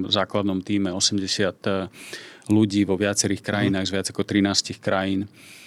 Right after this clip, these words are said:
Speaker 1: A sme medzinárodná organizácia, šéfom našej správnej rady je bývalý vi-, e, rakúsky vicekancelár. Máme veľmi silnú sieť medzinárodnú. Čiže my už nie sme slovenská organizácia, ale naozaj
Speaker 2: Mhm.
Speaker 1: medzinárodná.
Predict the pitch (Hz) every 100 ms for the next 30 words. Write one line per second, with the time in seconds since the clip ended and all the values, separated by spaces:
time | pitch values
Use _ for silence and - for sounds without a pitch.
0 | - _ - 107 101 101 110 107 107 110
1 | 117 113 104 98 98 104 104 104 98 101
2 | - - 98 98 95 - 110 104 104 98
3 | - - 110 104 101 98 98 95 98 92
4 | 101 101 98 101 104 113 101 101 107 -
5 | 107 104 - 101 95 98 - 98 92 95
6 | 98 101 98 110 110 104 - 104 98 -
7 | 98 95 92 101 92 101 107 104 - 113
8 | 120 143 110 113 123 110 92 - - 104
9 | 98 98 104 101 101 98 95 98 - -
10 | 110 98 98 104 110 104 101 98 95 101
11 | 95 - 113 -